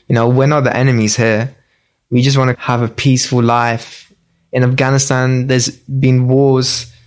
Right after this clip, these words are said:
not even since nineteen seventy-nine. Before that, there was British occupation, there was proxy wars. <sighs> The people of Afghanistan have suffered too much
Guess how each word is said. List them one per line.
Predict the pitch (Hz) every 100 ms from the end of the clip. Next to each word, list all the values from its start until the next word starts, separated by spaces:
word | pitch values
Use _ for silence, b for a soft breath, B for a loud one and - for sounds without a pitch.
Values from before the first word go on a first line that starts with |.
| b -
not | 139
even | 156 147
since | 131 131
nineteen | 131 127 123
seventy-nine. | 120 127 120 117 131 131 117 117 _
Before | 135 - 143
that, | 135 120
there | 123
was | 120 120
British | - - 139 139 135 139 127
occupation, | 123 131 131 127 - 123 123 123 B B B
there | 127
was | 120
proxy | 120 - - 135 - 135 127
wars. | 131 131 127 123 120 - B B B B B _ _ _ _ -
<sighs> | B B B B B B B B B B B B B -
The |
people | 135 180 170
of | 143
Afghanistan | 131 143 139 139
have | 123 110
suffered | - 139 127 - _ _
too | - 156 143
much | 135 131 - - -